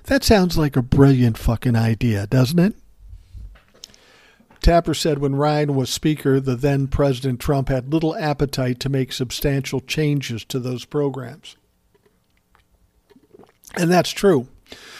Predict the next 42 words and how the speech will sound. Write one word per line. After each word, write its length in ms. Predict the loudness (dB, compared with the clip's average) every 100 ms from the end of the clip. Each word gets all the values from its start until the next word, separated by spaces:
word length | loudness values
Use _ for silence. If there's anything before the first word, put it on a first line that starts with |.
| -6
The 80 | 0
Republicans 720 | 2 4 2 0 -2 -4 -4
wanted 340 | -2 -2 -2 -2
him 160 | -2
to 80 | -2
do 240 | -2 -2 0
that, 320 | -2 -4 -8
but 120 | -6
Donald 300 | -4 -4 -4
Trump 360 | -4 -4 -4 -8 -6
did 240 | -4 -2
not 280 | -2 -4 -4
want 260 | -4 -4 -4
to 80 |
do 240 | -6 -4 -4
that, 320 | -4 -6 -8 _ -20 _ -8
and 120 | -4
that's 220 | -4 -4
the 100 | -6
one 260 | -4 -2 -4
thing 260 | -4 -6 -6
I 100 | -8
could 200 | -10 -10
say 320 | -8 -6 -4
that 160 | -6
was 140 | -8 -10
positive 760 | -6 -6 -4 -6 -6 -4 -4
about 340 | -6 -6 -6 -6
Donald 320 | -6 -6 -8
Trump. 380 | -8 -10 -10 -14 _ _ _ _ _ _ _ _ -20 -20 -16
He 160 | -4 0
didn't 260 | 2 0 -2
see 180 | -2
the 120 | -2 -4
value 400 | -4 -2 -2 -2
in 100 | -4
cutting 400 | -4 -2 -2 -4
Social 420 | -2 -4 -4 -6
Security, 580 | -8 -2 2 2 0 0
Medicare, 560 | -2 -4 -2 -2 0
or 40 | -2
Medicaid, 720 | -2 -4 -4 -6 -6 -8